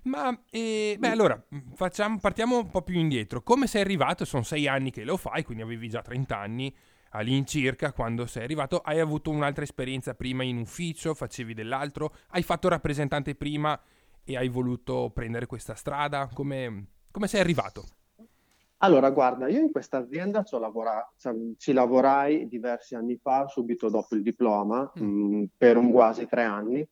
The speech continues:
Speaker 2: e poi presi un'altra strada, un'altra strada professionale e ho fatto tantissimi tipi di lavoro in tutti i tipi di <laughs> settori e ambiti diversi.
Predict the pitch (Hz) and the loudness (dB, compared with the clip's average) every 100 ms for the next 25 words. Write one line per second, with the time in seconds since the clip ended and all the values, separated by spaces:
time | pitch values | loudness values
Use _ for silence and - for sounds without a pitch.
0 | _ _ _ _ - 107 104 104 107 107 | _ _ _ _ -2 2 2 2 2 -2
1 | - 123 127 123 - 110 110 107 107 107 | -4 -6 -4 -6 -4 -2 -2 -2 -6 -4
2 | 107 104 107 104 - 101 101 104 101 101 | -4 -6 -6 -6 -2 0 0 2 2 2
3 | 107 104 107 - 104 101 - 113 110 - | 0 -2 -4 -4 -2 -2 -6 -4 -4 2
4 | 127 117 98 104 123 - _ _ _ _ | 2 4 2 2 2 0 _ _ _ _
5 | _ - 117 107 104 104 101 104 - _ | _ 4 8 8 6 4 2 2 -2 _
6 | _ _ _ _ _ - 139 - 160 165 | _ _ _ _ _ 4 4 6 4 4
7 | 160 147 135 135 - 170 - - 139 131 | -2 -2 -4 -6 -4 -6 -4 0 0 0
8 | 147 139 127 123 123 143 143 143 143 135 | 0 2 2 4 4 6 6 6 2 0
9 | 123 120 135 - 123 - 120 127 113 110 | -2 -6 -10 -8 -6 -2 2 2 4 6
10 | 110 110 - _ - 185 - - 123 - | 6 4 0 _ 0 0 2 0 0 2
11 | 139 135 127 123 127 120 120 117 120 107 | 4 6 6 6 4 2 0 0 2 2
12 | 98 98 - 98 | 0 -6 -8 -8